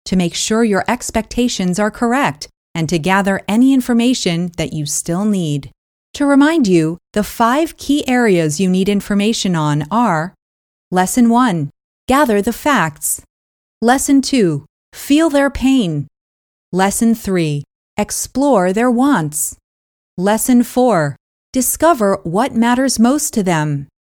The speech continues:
Lesson five, Uncover their objections. There are several ways to gather data, which we'll break down in this module. Call people. The best way to find out what goes on in the heads of your ideal customers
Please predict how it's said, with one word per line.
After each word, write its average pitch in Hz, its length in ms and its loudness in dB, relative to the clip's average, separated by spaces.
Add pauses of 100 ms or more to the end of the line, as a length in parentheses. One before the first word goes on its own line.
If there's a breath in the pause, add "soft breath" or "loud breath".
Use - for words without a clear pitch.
(420)
Lesson 190 480 0
five, 151 560 -2 (300)
Uncover 220 760 0
their 165 220 -2
objections. 151 920 -4 (720)
There 294 100 4
are 277 100 4
several 285 500 2
ways 214 340 2
to 190 100 -4
gather 180 440 0
data, 170 600 0
which 240 200 -2
we'll 254 120 2
break 240 340 -2
down 202 380 0
in 170 240 -2
this 196 240 -2
module. 165 640 -2 (640)
Call 339 260 4
people. 156 560 -2 (720)
The 277 100 4
best 302 460 0
way 160 160 0
to 165 120 -4
find 196 280 0
out 185 160 2
what 185 140 -4
goes 180 220 -2
on 185 160 0
in 247 120 4
the 180 80 0
heads 196 320 0
of 196 80 -2
your 175 200 -2
ideal 240 400 0
customers 180 720 -4